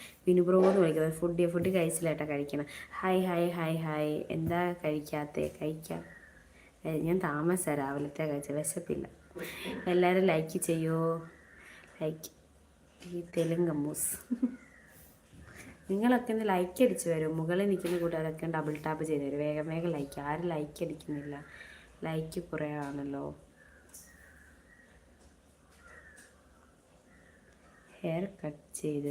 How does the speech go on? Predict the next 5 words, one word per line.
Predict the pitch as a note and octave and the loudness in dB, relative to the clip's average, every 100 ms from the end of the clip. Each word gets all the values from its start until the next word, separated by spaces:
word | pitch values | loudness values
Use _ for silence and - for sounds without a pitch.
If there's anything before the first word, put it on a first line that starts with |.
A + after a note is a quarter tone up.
| D3 | -4
കാരണം. | C#3 C#3 C#3+ C3 C3 - - - - - - - - - - - - - - - - - - - _ - - - | -6 -6 -8 -8 -10 -16 -20 -20 -20 -20 -20 -20 -20 -20 -20 -20 -20 -20 -20 -20 -20 -20 -20 -20 _ -20 -20 -6
വേറെ | F#3 F3+ F3 | -4 -2 -2
അറിയോ? | E3+ E3 E3 F3 E3+ - - - | -2 -4 -4 -6 -8 -18 -20 -10
ഞാൻ | E3 E3+ | -4 -2
മാവേലിക്കരയിലാണ്. | D#3+ D3 D#3 D#3 D#3 D#3 D#3 D3+ D3 | -2 -4 -4 -4 -6 -6 -8 -8 -10